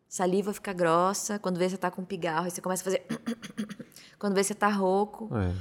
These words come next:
Speaker 1: Então, tipo, ah, é um, é um, é um estilo de vida.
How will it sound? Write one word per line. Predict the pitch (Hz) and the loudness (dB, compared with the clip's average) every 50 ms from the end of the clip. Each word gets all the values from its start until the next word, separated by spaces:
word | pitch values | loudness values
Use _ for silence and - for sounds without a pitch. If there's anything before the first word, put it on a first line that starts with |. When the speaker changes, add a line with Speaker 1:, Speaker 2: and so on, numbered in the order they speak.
| - - - - _ | -6 -12 -20 -18 _
Speaker 1:
Então, | - 196 202 - 214 214 226 | -6 -4 0 2 2 2 2
tipo, | 220 - 240 220 - - 240 226 220 214 208 202 208 - - - | 0 -2 -4 -6 -6 -6 -6 -4 -4 -4 -6 -6 -8 -14 -10 -2
ah, | - - 269 | 2 4 4
é | 240 214 | 4 4
um, | 208 208 - | 2 2 0
é | - 208 | -2 -2
um, | 208 208 208 208 214 220 214 220 214 214 214 214 208 214 - - - - - - - - - - - - - - - - - - - - - - - - - - - - _ - | -2 0 -2 -2 -2 -4 -4 -4 -6 -6 -6 -6 -8 -10 -12 -14 -18 -16 -16 -14 -14 -14 -14 -14 -14 -14 -14 -16 -16 -18 -18 -18 -18 -18 -20 -18 -18 -20 -20 -20 -20 -20 _ -4
é | - 208 | 0 2
um | 226 | 2
estilo | 240 233 - 302 277 285 | 2 2 0 0 -2 -2
de | 247 226 233 | -2 -2 -4
vida. | 190 175 175 156 147 156 | -6 -6 -8 -10 -10 -12